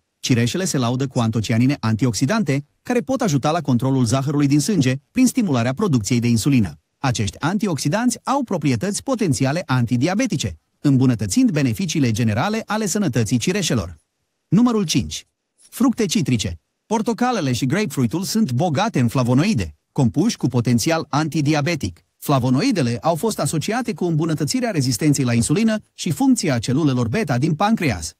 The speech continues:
Fructele citrice oferă de asemenea micronutrienți esențiali precum vitamina C.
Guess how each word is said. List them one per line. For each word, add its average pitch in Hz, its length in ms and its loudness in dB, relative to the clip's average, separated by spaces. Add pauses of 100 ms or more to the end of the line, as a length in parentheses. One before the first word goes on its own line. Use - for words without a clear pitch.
(120)
Fructele 247 420 0
citrice 160 540 0
oferă 185 380 -2
de 147 120 0
asemenea 143 500 2
micronutrienți 127 800 2
esențiali 202 600 -2
precum 120 300 0
vitamina 110 420 0
C. 87 100 -6